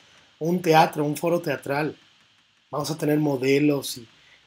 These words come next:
iluminación, edición, dirección de modelos. Va a estar bien chido el taller. No porque lo vaya a dar yo, ¿verdad?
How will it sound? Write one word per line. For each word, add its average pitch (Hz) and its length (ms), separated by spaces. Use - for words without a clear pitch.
iluminación, 131 1040
edición, 135 840
dirección 135 560
de 131 60
modelos. 127 420
Va 220 60
a 202 40
estar 180 160
bien 156 200
chido 135 320
el 113 60
taller. 120 320
No 185 180
porque 151 240
lo 135 100
vaya 156 220
a 143 40
dar 139 220
yo, 147 200
¿verdad? 135 220